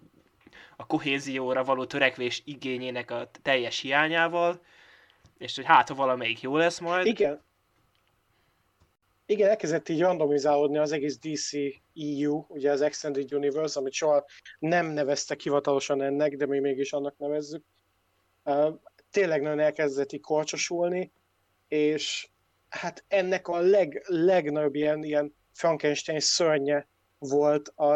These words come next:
Speaker 2: Justice League kétezer-tizenhetes mozi verziója, amiben benne volt az, amit Zack Snyder forgatott, sötét,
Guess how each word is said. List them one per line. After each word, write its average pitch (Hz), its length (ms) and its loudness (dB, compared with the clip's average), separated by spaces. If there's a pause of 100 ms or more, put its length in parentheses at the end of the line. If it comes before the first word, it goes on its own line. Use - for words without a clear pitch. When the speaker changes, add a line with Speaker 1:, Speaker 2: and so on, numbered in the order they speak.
Speaker 2:
Justice 147 500 -4
League 147 180 -6
kétezer-tizenhetes 147 960 0
mozi 147 280 0
verziója, 147 640 2 (280)
amiben 151 320 -2
benne 190 260 2
volt 151 280 2
az, 151 120 0
amit 151 260 2
Zack 160 260 0
Snyder 147 500 2
forgatott, 151 600 -2 (320)
sötét, 151 800 0